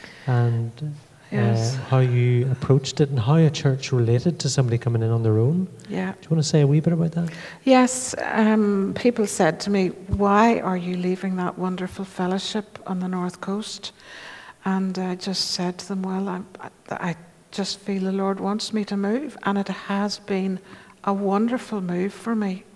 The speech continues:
Speaker 2: It wasn't until I moved that I realized how good a move it has been.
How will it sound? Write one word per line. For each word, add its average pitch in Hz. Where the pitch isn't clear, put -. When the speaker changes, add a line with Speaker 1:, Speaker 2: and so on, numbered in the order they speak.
Speaker 2:
It -
wasn't 214
until 190
I 185
moved 190
that 196
I 190
realized 185
how 196
good 202
a 226
move 214
it 202
has 190
been. 202